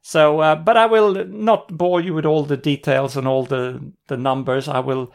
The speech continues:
link to this spreadsheet and to also my sources.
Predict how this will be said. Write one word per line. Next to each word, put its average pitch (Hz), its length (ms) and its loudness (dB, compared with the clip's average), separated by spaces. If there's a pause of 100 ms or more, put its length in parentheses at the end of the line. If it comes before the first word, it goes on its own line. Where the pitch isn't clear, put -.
(240)
link 160 420 -2
to 143 140 -4
this 127 340 -6
spreadsheet 131 600 -4
and 120 160 -8
to 135 140 -4
also 135 240 -4
my 120 160 -6
sources. 123 640 -10